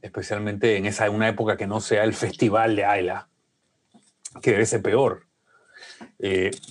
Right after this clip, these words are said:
no hay, ok, pero el taxi, ¿dónde está el taxi? O sea, yo cuando pienso en un taxi, yo pienso que voy a pararme en la calle y voy a hacer así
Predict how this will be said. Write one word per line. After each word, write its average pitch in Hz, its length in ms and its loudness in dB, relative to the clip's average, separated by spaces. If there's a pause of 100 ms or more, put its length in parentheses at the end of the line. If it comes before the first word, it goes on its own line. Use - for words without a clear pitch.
(300)
no 139 260 2
hay, 110 440 2 (760)
ok, 127 300 2
pero 110 140 2
el 117 80 0
taxi, 180 320 -2
¿dónde 113 160 0
está 120 140 -2
el - 60 -4
taxi? 117 340 -4
O 110 120 -2
sea, 120 120 0
yo 107 180 2
cuando 107 240 4
pienso 117 220 4
en 131 60 4
un 135 80 2
taxi, 131 360 4
yo 131 140 4
pienso 117 220 4
que 120 60 4
voy 107 160 4
a 123 100 2
pararme 107 280 4
en 117 60 4
la 95 120 2
calle 107 320 4
y - 20 4
voy 113 200 4
a 101 40 2
hacer 104 220 0
así - 420 0